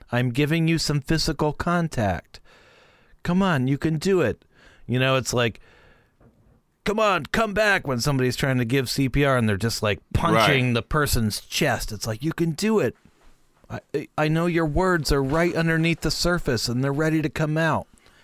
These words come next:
Speaker 1: That's what I took from Cowboy Man's, like, padding breast area, and I didn't really, like,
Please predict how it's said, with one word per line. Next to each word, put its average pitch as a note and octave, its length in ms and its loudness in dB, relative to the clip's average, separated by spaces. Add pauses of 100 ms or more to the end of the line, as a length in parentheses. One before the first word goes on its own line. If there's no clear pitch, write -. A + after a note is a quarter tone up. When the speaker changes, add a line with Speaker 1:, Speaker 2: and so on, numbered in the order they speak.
Speaker 1:
That's G#3+ 280 0
what E3 100 0
I D3+ 140 0
took B2 320 -4
from G2+ 480 -2 (140)
Cowboy A2 440 0
Man's, F#2 640 -2 (140)
like, G2 240 -6
padding G#2+ 500 0
breast A2+ 400 -2
area, E2+ 460 0 (320)
and B2 180 -2
I C#3 60 2
didn't E3 280 -2
really, B2+ 380 0 (1200)
like, G2+ 340 -4